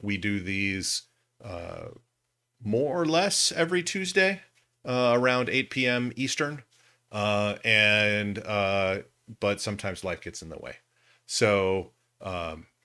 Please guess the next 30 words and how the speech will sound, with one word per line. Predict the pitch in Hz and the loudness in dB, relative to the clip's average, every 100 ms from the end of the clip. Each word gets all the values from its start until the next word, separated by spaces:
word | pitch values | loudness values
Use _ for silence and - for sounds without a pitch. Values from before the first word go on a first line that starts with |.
| - 110 | -16 -2
but | 107 - - _ _ _ | 0 0 -6 _ _ _
feel | - 131 | 2 2
free | - 135 | 4 4
to | 123 117 101 | 6 6 4
visit | 117 123 | 0 0
us | 120 - | 0 0
over | 120 113 110 104 | 0 2 2 2
lair-, | 101 107 107 - | 2 2 2 0
at | 107 107 | -4 -2
lair | 107 107 | 2 2
of | 101 | 2
secrets | - 113 110 - | -2 -4 -6 -4
dot | 104 92 | -4 -4
com | - 120 131 139 131 _ - | -2 0 0 -4 -14 _ -6
and | 98 98 98 | -4 -2 -4
leave | 95 101 | -4 -4
us | 92 | -4
some | 95 | -6
feedback, | - 113 113 113 117 - - | -6 -2 2 2 0 -8 -4
topic | 107 104 104 | -4 -2 -4
ideas, | 104 101 101 107 107 - | -4 -2 -4 -4 -6 -8
or | 107 110 | -8 -6
your | 117 117 | -4 -6
own | 110 117 120 | -6 -8 -8
thoughts | 120 127 123 120 | -6 -6 -6 -8
on | 120 | -6
what | 123 | -8
we've | 117 117 | -8 -6
talked | 131 135 | -6 -8
about. | 80 78 - | -14 -14 -14